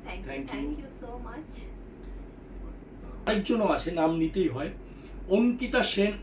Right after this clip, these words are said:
Speaker 2: নাইন এইট ওয়ান টু। ও, ওর ভিডিও, আমার চ্যানেলে যদি আমি একটু ভিডিও দিয়ে থাকি,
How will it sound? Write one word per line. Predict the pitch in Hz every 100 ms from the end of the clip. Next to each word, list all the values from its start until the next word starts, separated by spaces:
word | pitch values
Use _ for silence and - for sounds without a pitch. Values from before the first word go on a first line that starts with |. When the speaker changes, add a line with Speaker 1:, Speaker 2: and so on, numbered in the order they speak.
| -
Speaker 2:
নাইন | 160 165 190 196 -
এইট | 180 190 190 131 120
ওয়ান | - 147 156 -
টু। | 123 92 - - - - -
ও, | 165 214 226 - - - -
ওর | 170 208
ভিডিও, | 190 202 220 226 233 233 -
আমার | 123 151 196 208 208
চ্যানেলে | 208 208 214
যদি | 202 196
আমি | 208 208
একটু | 202 208
ভিডিও | 185 190 202
দিয়ে | 202 196
থাকি, | 196 202